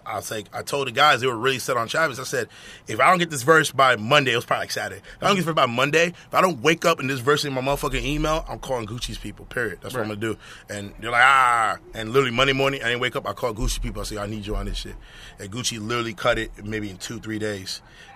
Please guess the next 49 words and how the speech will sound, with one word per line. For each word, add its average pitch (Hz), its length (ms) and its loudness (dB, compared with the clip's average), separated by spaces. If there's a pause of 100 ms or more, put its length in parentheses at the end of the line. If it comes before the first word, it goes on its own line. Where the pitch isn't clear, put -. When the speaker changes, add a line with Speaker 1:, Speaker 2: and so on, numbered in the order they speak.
Speaker 1:
And, 98 360 -8 (100)
and 101 160 -8
then 107 160 -2
we 104 100 -10
got 127 280 6
it, 131 100 0 (540)
ran, 120 280 2
ran 120 200 2
up 120 140 -2
to 117 120 -8
Atlanta 113 280 -6
to - 100 -20
get 113 80 -12
that 104 100 -8
shit - 160 -6
cleared, 120 400 -4
and 107 80 -12
it 101 60 -8
was 98 160 -10
out. 113 260 -4 (300)
And, 107 200 -6 (160)
and 107 160 -6
then 107 280 -4 (100)
literally 131 400 4
from 110 260 -10
that, 123 220 0 (300)
the 117 60 -6
record 135 240 4
went 123 140 2
from, 127 140 -2
like, 107 140 -4
kinda 123 260 -2
doing 123 300 -2
well 127 160 4
to 107 100 -12
going 104 280 -4
crazy. 110 440 0 (220)
Speaker 2:
Yeah. 156 100 -10
Speaker 1:
And 123 100 0
then 139 100 6
on 131 60 0
the 117 80 -2
back 151 380 6
end, 131 320 2
on 113 120 -6
the 107 40 -6
back 143 320 2
end, 123 120 -2
and 104 140 -8